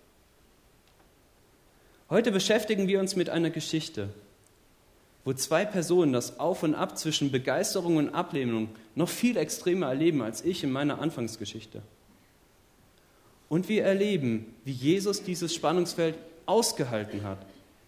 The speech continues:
ja sogar aktiv gestaltet hat. Und ich möchte euch einladen, euer Leben euch vor Augen zu führen,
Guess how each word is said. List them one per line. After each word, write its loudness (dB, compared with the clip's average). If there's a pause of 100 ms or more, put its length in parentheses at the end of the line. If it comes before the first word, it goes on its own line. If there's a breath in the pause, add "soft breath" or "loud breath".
ja 0
sogar -4
aktiv -8
gestaltet -4
hat. -10 (1500 loud breath)
Und 2
ich 4
möchte 4
euch 0
einladen, -2 (560)
euer 0
Leben 2
euch -2
vor 0
Augen 2
zu -4
führen, -6